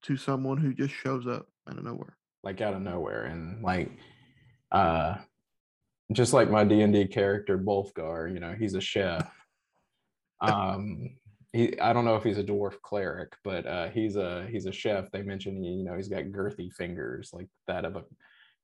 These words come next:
Speaker 2: uh, a chef. But then he says something about himself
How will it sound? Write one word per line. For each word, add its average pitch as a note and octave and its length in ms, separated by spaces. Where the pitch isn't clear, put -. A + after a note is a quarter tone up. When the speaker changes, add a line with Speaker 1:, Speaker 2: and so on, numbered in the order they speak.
Speaker 2:
uh, - 260
a F2+ 60
chef. - 460
But G#2+ 220
then C#3 200
he C3+ 220
says A2+ 360
something A2 340
about G2+ 300
himself G2+ 480